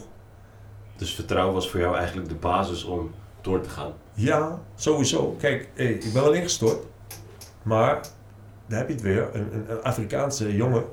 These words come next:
Speaker 2: waar ik mee, er zaten heel veel Afrikaanse jongens daar trouwens. Eh, ik zat eigenlijk, zeg maar, eh, met de hele wereld op één postzegel.
Speaker 1: Ja.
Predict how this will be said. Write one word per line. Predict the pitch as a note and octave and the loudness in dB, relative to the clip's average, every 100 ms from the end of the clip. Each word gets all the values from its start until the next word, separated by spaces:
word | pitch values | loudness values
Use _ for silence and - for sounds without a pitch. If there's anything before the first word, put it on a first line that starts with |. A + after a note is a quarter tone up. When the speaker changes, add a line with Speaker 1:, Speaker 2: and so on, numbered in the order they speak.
| - | -12
Speaker 2:
waar | - G2+ G2+ | -4 -2 0
ik | |
mee, | G2 F#2+ G2 | -2 -4 -4
er | - - - - - - | -8 -14 -18 -18 -20 -14
zaten | - F2+ E2+ | -8 -6 -2
heel | F#2+ A2+ | -2 -2
veel | - | -4
Afrikaanse | F#2 G2+ G2 G2 G2 | -4 -4 -6 -8 -8
jongens | F2 E2 | -10 -10
daar | G2 | -12
trouwens. | - F2+ B2 - - - - - - - - - - | -10 -10 -10 -12 -18 -14 -12 -12 -14 -18 -20 -20 -12
Eh, | - F#2+ F#2 - | -2 0 0 -4
ik | A#2+ | 0
zat | - E3+ | 0 0
eigenlijk, | - E3+ F3+ D#3 - - - - - - - - - - - - - - | 0 0 0 -2 -6 -14 -20 -20 -20 -20 -20 -20 -20 -20 -20 -20 -20 -12
zeg | - D3 B2+ | 0 2 4
maar, | B2 A#2 G#2+ - - - | 4 4 2 -2 -12 -12
eh, | - A2 G2+ G2 G#2 | -2 0 2 0 0
met | A2+ | 0
de | G2 | 0
hele | G#2+ G3+ D#3+ A2 | 4 4 6 4
wereld | A2+ D#3+ E3+ G3+ A3 - - - - - - - - - | 6 6 6 4 0 -6 -20 -20 -20 -18 -18 -18 -18 -4
op | A2 | -2
één | C#3 D3+ C3+ - - | 2 2 2 -4 0
postzegel. | D3+ - G#2+ F#2+ F2 E2 E2 | 0 2 2 2 0 -4 -4
Speaker 1:
Ja. | F2 | -4